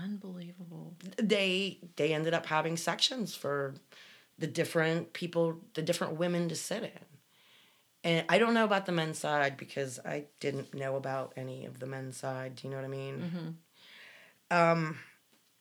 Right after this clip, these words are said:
Speaker 2: I, I can't answer most of those questions because the cult kept changing things, you know? It's, it's okay. I mean, it, you had to be in a clean, holy, pure state to cook for the priest.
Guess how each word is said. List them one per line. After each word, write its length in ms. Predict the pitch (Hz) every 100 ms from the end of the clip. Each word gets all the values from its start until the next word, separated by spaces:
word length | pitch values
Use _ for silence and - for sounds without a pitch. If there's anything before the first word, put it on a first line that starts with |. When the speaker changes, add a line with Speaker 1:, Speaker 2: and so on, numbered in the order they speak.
| - - -
Speaker 2:
I, 180 | 247 -
I 60 | 277
can't 280 | - 330 339
answer 260 | 370 359
most 260 | 302 220 202
of 60 |
those 160 | 170 165
questions 680 | - 147 - 139 120 117 - -
because 440 | 165 151 175 165 170
the 80 |
cult 340 | 170 220 220 -
kept 240 | 196 185
changing 460 | - 208 208 160 135
things, 500 | 131 - - - -
you 80 | 139
know? 360 | 135 135 147 -
It's, 360 | 135 - - - - - - - _ _ -
it's 180 | 180
okay. 1300 | 214 196 202 190 190 185 175 175 170 165 165 160 165 160 - - - - - - - _ -
I 40 |
mean, 180 | 196 202
it, 280 | 202 - - _ _
you 220 | 214 202
had 260 | 190 226 254
to 60 | 269
be 220 | 220 214
in 240 | 208 180
a 100 | 151 139
clean, 580 | - 202 226 240 240 -
holy, 640 | - - 196 185 175 165 -
pure 500 | - - 175 185 185
state 680 | 185 - - - 170 151 147 -
to 100 | 143
cook 320 | - 151 -
for 140 | -
the 80 | 139
priest. 680 | - - 131 - - -